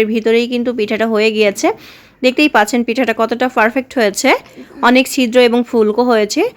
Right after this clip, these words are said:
দস্তার কড়াইয়েও অনেক সুন্দর পিঠা তৈরি করা যায়। নিচের পাশটাও কিন্তু অনেক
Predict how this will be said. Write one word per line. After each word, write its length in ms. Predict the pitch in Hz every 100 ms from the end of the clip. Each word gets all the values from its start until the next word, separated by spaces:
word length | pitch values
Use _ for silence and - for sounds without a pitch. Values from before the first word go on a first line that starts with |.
| _ _ -
দস্তার 420 | 226 233 - 262 262
কড়াইয়েও 320 | 247 254 285 - 220
অনেক 180 | 269 -
সুন্দর 240 | 285 254 233 226
পিঠা 180 | 220 226
তৈরি 180 | 220 214 214
করা 160 | 214 208
যায়। 120 | 240 226
নিচের 260 | 220 247 247
পাশটাও 300 | 247 - 240
কিন্তু 180 | 254 254 254 226
অনেক 180 | 247 269